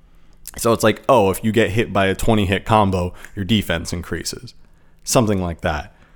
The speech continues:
which was cool. It's an interesting idea, but it had a few major flaws. One was that you had to set them up beforehand. So you couldn't, you couldn't just, like, be in the character select screen and say, "Okay, I want this gem, this gem, this gem."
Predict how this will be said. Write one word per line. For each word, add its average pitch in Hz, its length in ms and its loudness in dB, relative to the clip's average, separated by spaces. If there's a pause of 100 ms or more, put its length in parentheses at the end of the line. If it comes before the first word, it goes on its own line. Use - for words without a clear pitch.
(120)
which - 220 2
was 247 140 2
cool. 120 680 2
It's - 100 -12
an 143 60 4
interesting 165 360 0
idea, 104 540 -2 (280)
but 113 160 4
it 113 140 6
had 120 180 4
a 113 40 6
few 147 500 0
major 143 280 4
flaws. 92 520 -2 (560)
One 135 520 4
was 107 140 0
that 110 180 2
you 107 120 -6
had - 380 -4
to 110 80 -2
set - 400 -2
them 104 220 -2 (100)
up 95 400 -4 (720)
beforehand. 131 1040 0 (200)
So - 120 -2
you 113 200 2 (120)
couldn't, 151 520 2 (560)
you 127 100 -2
couldn't 214 300 2
just, 143 140 4
like, 113 200 4
be 123 120 4
in 127 80 6
the 113 60 2
character 107 380 2
select 135 280 2
screen 131 280 4
and 113 80 2
say, 113 160 4
"Okay, 101 200 0
I 104 60 6
want 98 220 0
this 104 160 0
gem, 95 240 -2
this 92 160 -4
gem, 87 160 -4
this 120 240 4
gem." 85 260 -4